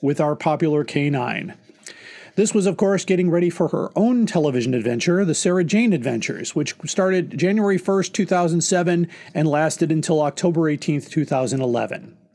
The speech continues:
She would then appear with the eleventh Doctor and with Jo Grant, played by Katie Manning, her immediate predecessor on Doctor Who.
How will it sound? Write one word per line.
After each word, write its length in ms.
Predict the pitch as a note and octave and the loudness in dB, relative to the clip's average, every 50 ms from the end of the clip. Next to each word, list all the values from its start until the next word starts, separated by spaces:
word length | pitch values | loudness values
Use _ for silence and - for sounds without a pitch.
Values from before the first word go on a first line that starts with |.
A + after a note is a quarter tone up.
| - - - - - - - | -20 -20 -20 -20 -20 -18 -6
She 140 | - - F3 | -2 0 2
would 160 | E3 E3 D#3+ | 2 4 2
then 140 | G#3 A3+ A3 | 2 2 2
appear 260 | F3 - A3 G3+ G3+ | 0 2 2 2 2
with 140 | G3 F#3 - | 2 2 0
the 60 | F3 | 0
eleventh 480 | D3 C#3+ C#3+ E3 F#3+ F#3 G#3+ G3 - - | 0 2 2 2 2 2 0 0 0 0
Doctor 420 | G#3+ G3 G3 F#3 - - F#3+ F3+ - - | 0 0 0 0 0 0 0 0 -2 -2
and 240 | C#3+ D#3+ F3 F3+ F3 | 0 2 2 2 2
with 220 | F3 F3+ E3+ - | 2 0 -2 -4
Jo 260 | - - - F3+ F#3 F3+ | -4 0 0 2 2 2
Grant, 580 | D#3+ C3+ C#3+ C#3+ F3 F#3 E3 C3 - - - | 0 0 0 2 2 2 2 0 -2 -6 -6
played 220 | - - E3+ F3+ C#3 | -2 -2 -2 0 0
by 220 | D#3 C#3 C3 C3 | 0 0 0 -2
Katie 360 | - - - F3+ F3 D#3 D3 | -2 0 0 2 2 2 2
Manning, 400 | C#3 C#3 C#3+ D#3+ F#3+ A3+ B3+ B3+ F#3 | 0 0 0 2 2 2 2 0 0
her 240 | C#3+ D3+ C3 B2+ - | 0 0 0 0 0
immediate 440 | C3+ C3+ C#3 C#3 C#3 C#3+ C3+ - - | -2 -2 0 0 0 0 -2 -2 -4
predecessor 720 | - F#3 F3 D#3+ D#3+ D3 - - B2+ A#2+ - C#3+ B2+ B2+ | -2 -2 0 0 0 0 0 -2 -2 -2 -2 -2 -2 -2
on 120 | B2+ B2+ | -2 -2
Doctor 320 | B2 B2+ B2 - - C3 B2 | -2 -2 -2 -2 -4 -4 0
Who. 260 | F3+ F3+ A3+ B3 | 2 2 2 0